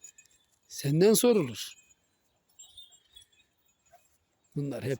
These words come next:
soy, soy, soy, soy. Kılıcım benim, aslan kılıcım.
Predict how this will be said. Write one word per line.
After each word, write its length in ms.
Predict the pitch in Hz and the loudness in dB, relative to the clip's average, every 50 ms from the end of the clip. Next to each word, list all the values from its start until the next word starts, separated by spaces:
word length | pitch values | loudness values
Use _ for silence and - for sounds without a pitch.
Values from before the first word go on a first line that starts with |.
| - | -8
soy, 420 | - - - - - 117 110 - - | -14 -14 -12 -8 -6 -6 -6 -8 -10
soy, 300 | - - - 113 - - | -10 -8 -8 -10 -10 -10
soy, 300 | - - - - - - | -10 -10 -8 -8 -8 -10
soy. 240 | - - - - - _ _ - _ _ _ _ _ _ _ _ _ _ _ _ _ _ _ _ _ _ _ _ _ _ _ _ _ _ _ _ _ - - - - - - - _ _ _ _ _ _ _ _ _ _ _ _ - - | -10 -10 -12 -12 -14 _ _ -20 _ _ _ _ _ _ _ _ _ _ _ _ _ _ _ _ _ _ _ _ _ _ _ _ _ _ _ _ _ -20 -20 -20 -20 -20 -20 -20 _ _ _ _ _ _ _ _ _ _ _ _ -20 -12
Kılıcım 380 | 127 135 143 147 151 147 143 135 | -8 -6 -2 0 0 0 0 -2
benim, 240 | 131 120 120 117 | -4 -6 -6 -10
aslan 360 | 117 - - - - 160 151 139 | -8 -6 -6 -4 -2 -2 -2 -2
kılıcım. 380 | 123 - - - - - - | -4 -6 -8 -12 -14 -14 -16